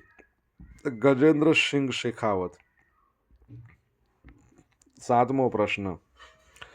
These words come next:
કે હેનલે પાસપોર્ટ ઇન્ડેક્સમાં નંબર વન પર કોણ છે? એક તો તમારે યાદ રાખવાનું સિંગાપોર છે, એશિયામાંથી બે છે,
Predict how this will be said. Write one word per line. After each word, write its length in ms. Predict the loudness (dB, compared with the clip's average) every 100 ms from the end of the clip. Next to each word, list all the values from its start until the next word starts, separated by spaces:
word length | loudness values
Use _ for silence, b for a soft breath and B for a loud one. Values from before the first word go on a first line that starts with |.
| B B B B B B _
કે 220 | 0 4 4
હેનલે 440 | 2 -2 0 0
પાસપોર્ટ 500 | 2 -2 -2 -2 -2
ઇન્ડેક્સમાં 920 | -2 -2 -2 -4 -6 -4 -6 -8 -12
નંબર 320 | -6 -2 0 0
વન 220 | 0 -2
પર 200 | -2 -2
કોણ 280 | -2 -2 -2
છે? 280 | -4 -6
એક 340 | -6 -8 -10 -4
તો 100 | -2
તમારે 320 | 0 0 2
યાદ 180 | 2 2
રાખવાનું 460 | -2 -2 -4 -4
સિંગાપોર 720 | -6 -6 -4 0 0 0 -2 -2
છે, 280 | -4 -4
એશિયામાંથી 760 | -2 -4 -4 -2 -2 -2 -4 -6
બે 240 | -2 -2
છે, 300 | -2 -6 -8